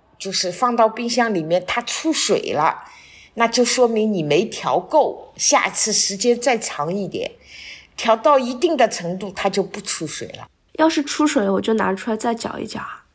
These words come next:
Speaker 1: 嗯。
Speaker 2: 我就失败了。<laughs>
Speaker 1: 出-，<laughs> 哎，对，出水了就没，你就把那个水弄掉，然后在这个芯子里，也就是肉馅儿里面稍微放一点点生粉，
Speaker 2: 嗯。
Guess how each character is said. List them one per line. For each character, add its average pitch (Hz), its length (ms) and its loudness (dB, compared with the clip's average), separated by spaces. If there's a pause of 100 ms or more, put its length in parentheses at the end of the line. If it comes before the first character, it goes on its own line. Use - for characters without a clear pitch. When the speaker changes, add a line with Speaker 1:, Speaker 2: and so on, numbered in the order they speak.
(200)
Speaker 1:
嗯。 165 460 -4 (300)
Speaker 2:
我 196 120 0
就 214 120 2
失 233 220 0
败 226 240 0
了。 - 220 -6 (500)
<laughs> 254 640 4 (240)
Speaker 1:
出-， - 240 0 (200)
<laughs> 285 100 2
哎， 220 260 6
对， 180 400 2
出 339 240 -2
水 233 240 2
了 180 120 4
就 269 180 -2
没， 170 460 0 (140)
你 160 200 -6
就 240 160 4
把 165 180 0
那 196 120 -2
个 226 140 -2
水 143 380 0
弄 247 200 2
掉， 139 400 0
然 185 120 2
后 247 140 4
在 247 220 2
这 247 140 -4
个 247 120 2
芯 294 340 2
子 233 160 -2
里， 175 180 -2
也 151 140 2
就 214 180 0
是 233 100 -2
肉 262 200 6
馅 269 220 2
儿 254 80 4
里 180 160 -2
面 165 180 2
稍 269 220 0
微 285 140 0
放 277 300 -2
一 254 80 -4
点 214 260 0
点 180 180 0
生 285 360 0
粉， - 440 -4 (140)
Speaker 2:
嗯。 240 460 -4